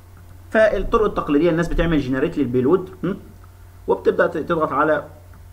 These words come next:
browse وابلود ومش عارف ده، الكلام ده لو انا هرفع الشيل. لكن دلوقتي لو لقيت vulnerability فيه تمكنني ان ارفع الشيل، اول حاجه فبتلاقي مثلًا تخش على الاكسبلويت دي بي فتلاقي ملف مكتوب من ميتا سبلويت،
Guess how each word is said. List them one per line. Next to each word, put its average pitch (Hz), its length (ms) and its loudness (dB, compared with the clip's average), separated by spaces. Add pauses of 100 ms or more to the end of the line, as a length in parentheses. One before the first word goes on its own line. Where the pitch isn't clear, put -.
(140)
browse 160 380 6
وابلود 139 460 0
ومش - 160 -2
عارف - 220 -8
ده، 151 80 -2
الكلام 190 320 2
ده 190 80 6
لو 175 140 6
انا 170 180 4
هرفع 160 260 0
الشيل. 127 380 -2 (380)
لكن 143 260 0
دلوقتي 196 240 2
لو 160 100 6
لقيت 170 220 4 (440)
vulnerability 147 640 4
فيه 185 160 -6
تمكنني 165 400 -2
ان 143 120 4
ارفع 147 240 2
الشيل، 113 460 -6
اول 202 220 2
حاجه 98 180 -10 (760)
فبتلاقي 208 380 6
مثلًا 214 240 0
تخش 196 260 -6
على 160 60 2
الاكسبلويت 147 460 0
دي 127 160 0
بي 175 160 -2
فتلاقي 165 300 -2
ملف 123 420 -2 (320)
مكتوب 143 240 -2
من 135 100 2
ميتا 143 160 2
سبلويت، 151 360 -2